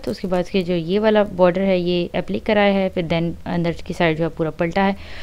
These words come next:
और फिर edge पर वैसे ही पूरी hangings बनाए हैं pearls के साथ और फिर long side पे single pearl लगाए हैं जो बड़ी size का होता है।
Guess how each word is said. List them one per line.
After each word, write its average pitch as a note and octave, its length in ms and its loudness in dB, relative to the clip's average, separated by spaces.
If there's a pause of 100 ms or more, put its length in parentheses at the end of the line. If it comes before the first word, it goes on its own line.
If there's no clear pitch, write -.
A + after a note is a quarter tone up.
(200)
और F#3+ 140 8
फिर G3+ 260 -2
edge G#3 300 4
पर F#3+ 220 2
वैसे F3+ 340 4
ही A3 220 0 (640)
पूरी A3 220 8
hangings F#3+ 520 4 (400)
बनाए F#3 340 0
हैं G3 340 -2 (100)
pearls F#3 260 4
के B3+ 120 -2
साथ C4+ 260 2 (680)
और F#3+ 100 2
फिर F#3 160 -2
long G3 300 4
side F3 300 4
पे F#3+ 240 0 (180)
single F#3 380 4 (220)
pearl E3 160 2
लगाए D3 380 -2
हैं D#3 100 -6
जो D#3 220 -6 (180)
बड़ी D#3 200 0
size D3+ 320 -8
का E3+ 100 -4
होता D3 220 -6
है। - 40 -14